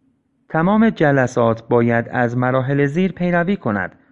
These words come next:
تا شرکت کنندگان مطمئن شوند که به نیازهایشان خواهند رسید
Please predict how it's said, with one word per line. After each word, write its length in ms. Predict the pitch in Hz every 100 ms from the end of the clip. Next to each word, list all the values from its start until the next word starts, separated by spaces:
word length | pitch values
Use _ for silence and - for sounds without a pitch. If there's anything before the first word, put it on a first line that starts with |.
| _
تا 200 | - 120
شرکت 480 | - 117 117 127 123
کنندگان 600 | 139 139 139 143 165 190
مطمئن 500 | 165 147 - 139 180
شوند 480 | 151 113 107 104 -
که 120 | 110
به 180 | 113 110
نیازهایشان 880 | 110 113 110 110 165 190 180 185
خواهند 560 | 175 - 113 131 185 147
رسید 420 | 113 117 113 107